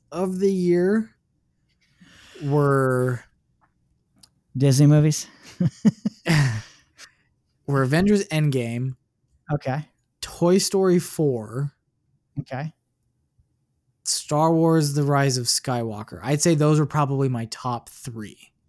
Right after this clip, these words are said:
Speaker 2: Okay, interesting.
Speaker 1: Yeah, and, and I would probably alternate between Frozen two and Toy Story four, depending on the day you ask me. So they're, like, right there next to each other. They're tied for third.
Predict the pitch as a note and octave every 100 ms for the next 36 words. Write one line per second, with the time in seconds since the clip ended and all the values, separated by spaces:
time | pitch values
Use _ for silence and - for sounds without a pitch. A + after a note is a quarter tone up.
0 | _ _ _ _ - A3 - - E3+ F3+
1 | D#3+ - - - _ _ _ _ C#3 C3+
2 | B2+ A2 G#2 - D#3 E3 D3+ D3+ D#3+ D#3+
3 | D#3 G3 G#3 D#3 F3 E3+ D#3+ D#3 C#3+ C#3
4 | - _ _ _ C3+ D3+ D3+ - E3 D#3
5 | D3+ D3+ D3 _ - C#3 - D3 C3 -
6 | C#3+ C#3+ C3+ C3 - C#3+ C#3+ C#3 C#3+ C3
7 | - C3 B2+ C#3 B2+ A#2 - C#3 C#3 C#3
8 | B2 - B2+ A#2+ A#2 A2+ A2+ A2 A2 -
9 | G#2+ - G2 F#2 C3 C#3 D3+ C#3+ C3+ _
10 | - - - _ C3 C3+ D3 C#3 C#3+ C3+
11 | B2+ B2 C3 B2 C3+ D#3 D3 C3+ C#3 -
12 | B2 - A2 -